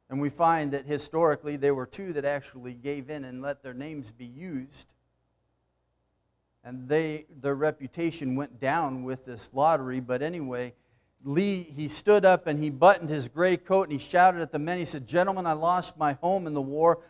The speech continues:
I lost my fortune in the war. I lost everything except my name. My name is not for sale, and if you don't get out of here, I'm gonna break this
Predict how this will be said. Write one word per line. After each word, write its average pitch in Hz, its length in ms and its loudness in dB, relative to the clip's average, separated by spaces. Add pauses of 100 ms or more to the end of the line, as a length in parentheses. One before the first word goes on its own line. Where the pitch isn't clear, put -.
(120)
I 151 100 4
lost 175 320 2
my 160 120 0
fortune 180 480 2
in 151 100 -6
the 147 80 0
war. 151 260 4
I 165 120 2
lost 170 380 0
everything 190 580 -6
except 170 540 -4
my 160 260 0
name. 156 380 -8 (240)
My 185 240 2
name 190 400 -8
is 131 220 -6
not 180 400 0
for 151 160 -8
sale, 156 400 -2
and 135 80 -8
if 127 120 -14
you 143 100 -16
don't 160 280 -8
get 147 140 -8
out 151 180 2
of 143 140 -10
here, 139 220 -10
I'm 131 180 -10
gonna 127 140 -14
break 131 280 -14
this 120 180 -18